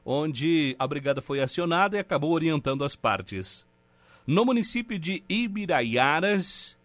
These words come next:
a Brigada Militar prestou apoio oficial de justiça, por volta das treze horas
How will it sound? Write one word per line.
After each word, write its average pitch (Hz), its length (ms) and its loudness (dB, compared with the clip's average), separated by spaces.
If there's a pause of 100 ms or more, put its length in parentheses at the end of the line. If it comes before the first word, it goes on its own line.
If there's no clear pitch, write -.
(140)
a 131 80 4
Brigada 147 420 0
Militar 143 460 2
prestou 151 440 0
apoio 165 440 2
oficial 147 640 0
de 139 100 -6
justiça, 131 880 -4 (540)
por 98 100 -2
volta 117 260 -2
das 123 220 -6
treze 135 560 -2
horas 147 560 0